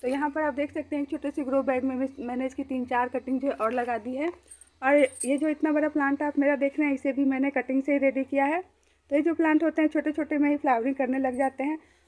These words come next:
और यहाँ पर आप देख सकते हैं कि यहाँ पर एक marigold plant की cutting मैंने लगाई थी इस पॉट में। तो देखिए cutting मेरी बहुत ही अच्छे से चल गई है और इसमें flowering भी start हो गई है।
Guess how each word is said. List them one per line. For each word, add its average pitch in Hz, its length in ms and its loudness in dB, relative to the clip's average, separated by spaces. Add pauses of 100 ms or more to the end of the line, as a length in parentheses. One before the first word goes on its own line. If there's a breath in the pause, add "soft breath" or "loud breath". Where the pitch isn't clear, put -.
(140 soft breath)
और 233 180 0
यहाँ 262 200 -2
पर 269 140 2
आप 262 120 4
देख 277 160 4
सकते 269 280 0
हैं 285 100 2
कि 262 100 -6
यहाँ 254 240 -2
पर 254 160 0
एक 262 200 2 (420 loud breath)
marigold 254 440 2
plant 254 300 -4
की 262 120 -6
cutting 254 340 -4
मैंने 254 180 -4
लगाई 240 320 0
थी 285 280 -6 (300)
इस 220 120 -18
पॉट 254 260 -2
में। 277 140 0
तो 233 120 -6
देखिए 233 300 -4
cutting 254 340 -4
मेरी 254 200 -2
बहुत 240 260 -2
ही 247 60 0
अच्छे 254 200 -4
से 277 120 -8
चल 247 180 -4
गई 254 180 -2
है 294 140 -2 (420 loud breath)
और 214 120 0
इसमें 269 180 -2
flowering 262 420 0
भी 277 100 -2
start 254 320 -4
हो 285 80 0
गई 277 160 -2
है। 320 160 -4